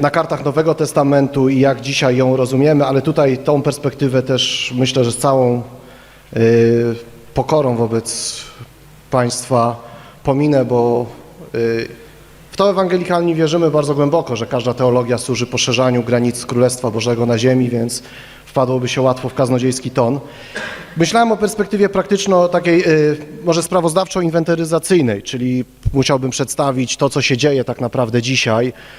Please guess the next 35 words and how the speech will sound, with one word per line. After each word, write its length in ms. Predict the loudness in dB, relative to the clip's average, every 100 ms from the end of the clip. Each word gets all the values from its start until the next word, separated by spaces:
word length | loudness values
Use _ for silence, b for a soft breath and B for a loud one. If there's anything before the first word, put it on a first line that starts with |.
| B B
Wtedy 260 | -2 0 2
by 100 | 2
należało 420 | 2 2 2 0
wspomnieć 380 | 0 0 0 -2
o 60 |
Polskiej 300 | -2 -2 0
Radzie 220 | 2 2
Ekumenicznej, 600 | 0 2 2 2 0 -2 -2
w 40 |
której 260 | 0 2 2
ewangelikalni 640 | 2 -2 -2 0 0 0
są 340 | 0 0 2 -2 -6 -2
reprezentowani 760 | -2 0 -4 -2 0 0 0
tylko 240 | -2 -4
przez 200 | -4 0
jeden, 320 | 2 2 2 0
y, 40 | -6 B B B B B 0 2 4 4 2
z 120 | 0
kościołów, 640 | -2 -2 2 2 2 0 -4
czy 560 | -4 0 2 2 0 -2
Alians 360 | -2 -2 -2 -4
Ewangeliczny, 560 | -4 -2 -4 -2 -4
w 40 | -2
którym 420 | 0 0 -2 -2 0
jest, 400 | 2 0 -4 -14 B B B B B
y, 300 | -2 2 2
czternaście 480 | 0 -2 0 0 -2
kościołów 440 | -6 -2 0 0 -2
przynajmniej 340 | -2 2 2
wylistowanych 880 | 0 -2 -2 0 0 0 -2 -4 -4
na, 320 | -2 0 0
na, 160 | 0 0
w 60 |
dokumentach 640 | -2 0 0 0 0 -2
Aliansu, 600 | -2 -2 -2 -2 -2 -4